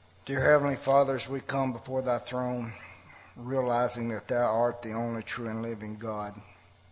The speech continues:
we thank Thee for the love,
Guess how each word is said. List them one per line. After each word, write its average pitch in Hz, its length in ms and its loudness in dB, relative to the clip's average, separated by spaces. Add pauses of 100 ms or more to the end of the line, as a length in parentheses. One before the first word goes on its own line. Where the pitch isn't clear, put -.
(1200)
we 143 140 0
thank 151 320 4
Thee 131 320 -2 (1000)
for 131 180 0
the 147 140 4
love, 123 500 0